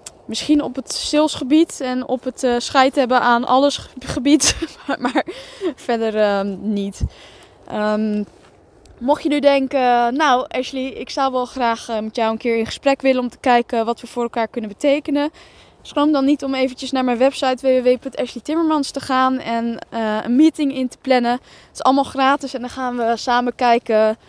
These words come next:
hoe we jouw bedrijf naar een hoger niveau kunnen tillen en of er een match is. Dat is dan ook gelijk mijn laatste tip. Eh, kijk altijd of een business coach eerst een kennismakingsgesprek aanbiedt,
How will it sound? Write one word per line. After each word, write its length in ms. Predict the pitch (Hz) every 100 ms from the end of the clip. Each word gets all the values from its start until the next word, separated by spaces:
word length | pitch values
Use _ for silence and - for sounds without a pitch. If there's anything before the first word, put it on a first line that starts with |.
| - _
hoe 140 | 254 269
we 60 |
jouw 200 | 262 247
bedrijf 400 | 233 220 233 240
naar 200 | 240 226
een 80 | 233
hoger 280 | 254 240 247
niveau 320 | 233 240 233
kunnen 260 | - 240 220
tillen 320 | 226 220 226
en 160 | 220 -
of 200 | 294 294
er 80 | 262
een 100 | 233
match 260 | 233 233
is. 260 | 240 330 - - _ - _ _ - -
Dat 180 | 233 233
is 60 |
dan 140 | 233 220
ook 120 | -
gelijk 180 | 220 214
mijn 120 | 214
laatste 360 | 240 269 -
tip. 240 | - 247 - - - - - -
Eh, 720 | - 165 214 220 208 208 214 220 -
kijk 200 | - 285
altijd 240 | 294 294 277
of 100 | -
een 120 | 254
business 340 | 277 285 277
coach 320 | - 254 254 -
eerst 220 | 262 254
een 80 | 240
kennismakingsgesprek 1080 | 269 285 262 247 254 269 - - 254 254
aanbiedt, 580 | - 240 247 240 240 -